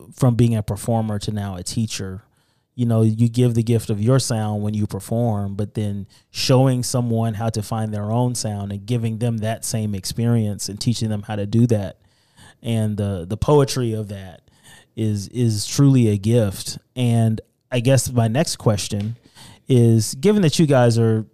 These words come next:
are amazing orchestra teachers, we know that, we've established this, we know this, <laughs> but the actual idea of relocating thousands of miles away from everything that you've known, because,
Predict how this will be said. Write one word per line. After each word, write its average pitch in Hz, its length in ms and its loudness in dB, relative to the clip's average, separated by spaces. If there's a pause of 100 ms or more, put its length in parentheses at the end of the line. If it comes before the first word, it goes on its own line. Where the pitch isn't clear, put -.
are 123 140 2
amazing 113 420 2
orchestra 107 340 -4
teachers, 110 360 -2
we 113 100 -2
know 101 160 0
that, 104 160 -2
we've 135 160 2
established 95 500 -6
this, 98 240 -6
we 147 140 4
know 104 180 0
this, 101 440 -6 (460)
<laughs> - 420 -6
but 143 500 2 (2250)
the 170 180 -6 (120)
actual 156 560 0
idea 127 520 0
of 117 260 0
relocating 113 960 -2 (320)
thousands 117 520 2
of 110 140 0
miles 98 760 -6 (580)
away 123 240 4
from 117 200 -2
everything 127 440 0
that 123 120 -2
you've 131 140 2
known, 104 540 -2 (640)
because, 120 800 2